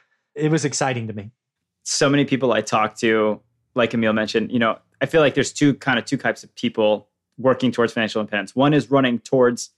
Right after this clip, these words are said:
Speaker 2: something,
Speaker 1: Mm.
Speaker 2: and, you know, whether they like their job, but they think financially being free would be great, or they're running away from something.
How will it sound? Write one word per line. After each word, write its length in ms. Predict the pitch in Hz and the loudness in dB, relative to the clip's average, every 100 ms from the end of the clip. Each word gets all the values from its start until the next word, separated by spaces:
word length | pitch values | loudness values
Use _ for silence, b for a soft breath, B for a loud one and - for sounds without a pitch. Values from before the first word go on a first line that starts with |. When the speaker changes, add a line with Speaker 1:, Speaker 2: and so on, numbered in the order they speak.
| _ _ | _ _
Speaker 2:
something, 540 | - 117 - 120 156 - _ _ - | -4 -2 0 -2 -2 -8 _ _ -2
Speaker 1:
Mm. 40 | 113 113 | 2 2
Speaker 2:
and, 160 | 107 78 | 0 -2
you 60 | |
know, 80 | 110 | -2
whether 120 | 110 | -2
they 120 | 104 | 0
like 200 | 104 120 | 0 0
their 140 | 120 113 | 0 0
job, 320 | 127 117 117 | 0 0 0
but 60 | 113 | 0
they 100 | 107 | -2
think 180 | 123 104 | -4 -6
financially 380 | 117 107 113 104 _ _ | -8 -4 -6 -6 _ _
being 160 | 117 110 | -6 -2
free 140 | 131 | 0
would 120 | 120 | 0
be 60 | 110 | -2
great, 320 | - 123 143 - | 0 0 0 2
or 200 | 147 143 | 2 4
they're 100 | 131 | 4
running 240 | 131 127 | 2 0
away 300 | - 113 113 | -2 -2 -2
from 160 | 110 107 | -6 -12
something. 300 | 101 - | -14 -16